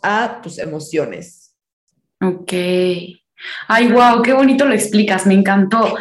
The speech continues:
Speaker 2: ¿Y sabes de qué me acordé ahorita que hablábamos del ascendente? De, alguna vez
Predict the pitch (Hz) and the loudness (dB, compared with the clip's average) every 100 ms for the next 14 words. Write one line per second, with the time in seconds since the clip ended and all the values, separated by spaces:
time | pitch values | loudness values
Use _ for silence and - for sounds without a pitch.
0 | - _ - 247 247 285 320 254 233 247 | -14 _ 0 2 4 4 4 2 2 2
1 | 247 233 202 208 208 208 214 190 185 196 | 2 2 4 4 4 2 0 2 4 4
2 | 208 190 208 - 196 190 185 180 185 190 | 4 2 0 -2 2 4 2 2 4 4
3 | 202 202 190 208 - - _ - 185 208 | 4 4 2 -2 -6 -18 _ -6 0 4
4 | 208 202 202 196 196 196 196 190 196 190 | 4 4 4 2 2 2 2 2 0 0
5 | - 214 240 247 247 240 240 - | 2 2 4 4 4 2 0 -4